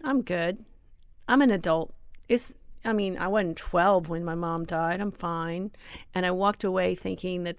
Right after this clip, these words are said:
there was no reason why I needed a mother or why I needed that in my life. And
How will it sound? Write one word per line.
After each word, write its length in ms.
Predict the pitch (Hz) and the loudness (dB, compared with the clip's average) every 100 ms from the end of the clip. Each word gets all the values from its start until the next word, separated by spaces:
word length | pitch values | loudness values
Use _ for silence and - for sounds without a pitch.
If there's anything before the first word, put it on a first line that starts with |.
| - | -2
there 200 | 180 180 | 0 2
was 320 | 175 175 - - | 0 -6 -12 -8
no 280 | 170 185 190 | -2 2 2
reason 400 | 185 196 196 175 | 2 -2 -2 -2
why 220 | 170 175 | -2 -2
I 100 | 160 | 0
needed 560 | 165 170 180 202 226 226 | 0 0 2 4 4 4
a 60 | |
mother 540 | 233 240 247 262 262 262 | 2 2 2 4 4 2
or 160 | 190 | 0
why 200 | 175 175 | 0 0
I 120 | 180 180 | 0 -2
needed 400 | 180 190 220 220 | -2 -2 -2 -2
that 280 | 233 233 - | -2 -2 -2
in 100 | 226 | -2
my 100 | 233 | -2
life. 380 | 240 247 254 226 - | -2 -2 -2 -6 -6
And 400 | 196 190 185 | -4 -4 -4